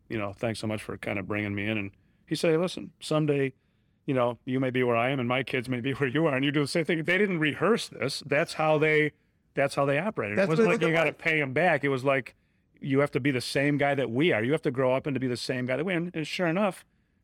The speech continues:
Speaker 1: their kids have, you know, we have. Yeah, that's, that's the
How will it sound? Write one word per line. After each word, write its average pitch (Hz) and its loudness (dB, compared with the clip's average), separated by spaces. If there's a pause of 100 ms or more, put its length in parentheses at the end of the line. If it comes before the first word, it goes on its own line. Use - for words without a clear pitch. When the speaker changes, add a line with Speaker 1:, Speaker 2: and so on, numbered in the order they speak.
(320)
Speaker 1:
their 147 4
kids 170 0
have, 185 0 (220)
you 151 -4
know, 139 2
we 131 0
have. 185 -2 (220)
Yeah, 135 -4
that's, 147 0
that's 160 -2
the 156 0